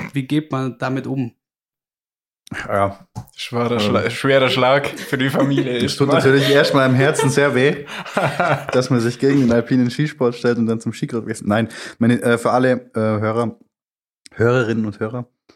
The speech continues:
Speaker 2: äh, meine Schwester ist zum Skicross gewechselt und, äh, ja, eigentlich seit Anfang der Saison erst mit dabei, beziehungsweise seit Ende letzter Saison. Und, ähm, ich kenn mich, glaub ich, genauso gut im Skicross aus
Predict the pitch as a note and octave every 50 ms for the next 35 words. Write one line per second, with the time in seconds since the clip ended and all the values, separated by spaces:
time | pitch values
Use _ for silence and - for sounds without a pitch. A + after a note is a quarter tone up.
0 | _ _ - - _ _ _ - - G2 G2 G2 G2+ G#2 G#2 G#2 G2+ B2 C3 C3
1 | - A#2 G#2+ - - A2+ G#2+ G#2 - - D#3 D3 - B2+ B2+ C3 - - - _
2 | _ _ _ _ _ _ _ - A#2 A2 A#2 B2 - - - C3 C3 C#3 - _
3 | _ _ _ _ _ _ _ _ _ - G2+ G2+ G#2 G#2 G2+ G#2 G2+ G2+ G2+ -
4 | - - G2 G2 G2 G2 G2+ G2+ G2+ G2 F#2+ - _ _ _ - G#2 F#2+ - G2
5 | G2+ G2+ - G2 F2+ - G#2 G2+ - G#2 G#2 F#2+ F#2+ - G2+ F#2+ - G#2 G#2 G#2+
6 | G#2 G#2 G2+ - - G2+ - G2+ F#2 - G2+ A2 G#2+ G2+ - - G2+ F#2+ F#2+ F#2+
7 | F#2 F#2 F2+ F2 F#2+ F#2 - - _ _ - _ - G#2+ A2 G#2 G2+ A2 A#2 -
8 | - G#2+ G2+ G#2+ G2+ G2 G#2 G#2 G#2+ G#2 - _ _ _ _ _ _ _ _ _
9 | _ _ _ _ _ - G2 G2 F#2+ F#2+ F#2+ F#2 F#2 F#2 F#2 - - G2 G2 F#2+
10 | F#2+ F#2+ G2 F#2+ F#2+ - _ _ _ _ _ _ _ _ _ _ _ - A#2+ -
11 | - - A#2 A#2+ A#2+ A2 G#2 A2 G#2+ G#2 G#2 G#2 - A2+ A2 A2+ B2 A#2 A#2 A2+
12 | A2+ A2 A2 G#2+ - C3+ B2+ - A#2 G#2+ - - G2+ G#2 G#2+ G#2 - - - -